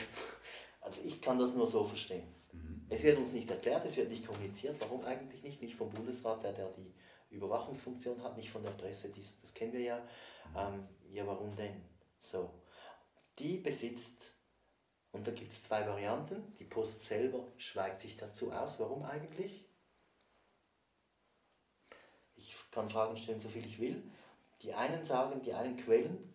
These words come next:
Speaker 1: zweite Quelle, nicht erste Quelle von der Post, die sagt, ähm, Scheitel, ähm, hätte,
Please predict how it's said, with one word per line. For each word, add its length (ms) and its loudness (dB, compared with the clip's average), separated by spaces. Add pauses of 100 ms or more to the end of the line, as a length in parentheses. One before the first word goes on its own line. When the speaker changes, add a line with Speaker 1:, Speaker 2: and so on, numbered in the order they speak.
(100)
Speaker 1:
zweite 440 0
Quelle, 240 -4
nicht 260 -4
erste 260 -2
Quelle 220 -4
von 140 -6
der 80 -4
Post, 400 -4 (340)
die 80 -8
sagt, 420 0 (160)
ähm, 460 -2
Scheitel, 600 -2 (340)
ähm, 400 -2 (220)
hätte, 420 -2